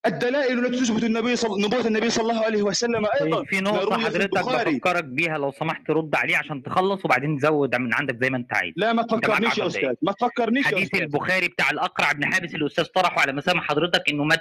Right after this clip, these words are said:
Speaker 2: ما، ما اتبعك إلا سراق الحجيج. اتفضل رد عليه وبعدين زود. أنا حقي كمدير
Speaker 1: ما اتبع-،
Speaker 2: مناظرة أفكرك
Speaker 1: ماذا،
Speaker 2: بالنقاط اللي
Speaker 1: ماذا،
Speaker 2: طرحها.
Speaker 1: ماذا، ماذا؟ ما سمعت.
Speaker 2: تاني، تاني، الأستاذ قال لك حديث البخاري، صحيح البخاري، اللي بيقول فيه الأقرع بن حابس للنبي: "ما اتبعك إلا سراق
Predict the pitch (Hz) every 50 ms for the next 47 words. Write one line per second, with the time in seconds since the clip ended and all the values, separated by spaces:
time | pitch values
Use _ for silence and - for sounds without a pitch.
0 | - - - 160 156 151 - 165 160 - - 160 165 165 170 - 147 147 143 139
1 | - - 135 147 - - 127 - - 120 120 113 - - - - 170 151 156 165
2 | 175 151 135 143 185 214 180 139 120 131 131 117 120 101 85 - _ _ _ -
3 | 151 160 147 - - - - 165 - 143 143 139 - 180 185 196 151 175 196 185
4 | 196 160 - - 139 - - 202 202 190 160 - - - - 240 220 240 208 226
5 | - 202 185 208 262 269 - - - 226 269 269 247 269 - 185 220 262 214 285
6 | 302 302 _ _ _ _ _ _ _ _ - - 160 160 175 185 214 175 143 -
7 | - 208 190 180 160 131 107 - - - 160 - 113 104 131 135 127 - 185 170
8 | 160 - 175 175 165 156 - - - - - _ _ _ - - - 151 139 151
9 | 175 170 - 185 156 131 127 127 - 147 156 139 131 143 - - 147 170 160 151
10 | 180 147 127 120 - - 156 131 123 131 143 - - - - - - - 151 147
11 | 139 151 147 175 175 - 180 165 147 151 - - 170 143 143 143 143 139 160 175
12 | 160 135 - - 147 143 143 143 147 151 156 165 165 - _ - - - - 160
13 | 170 180 175 - - 151 147 190 190 185 180 - 180 156 165 165 156 151 - -
14 | 147 135 165 190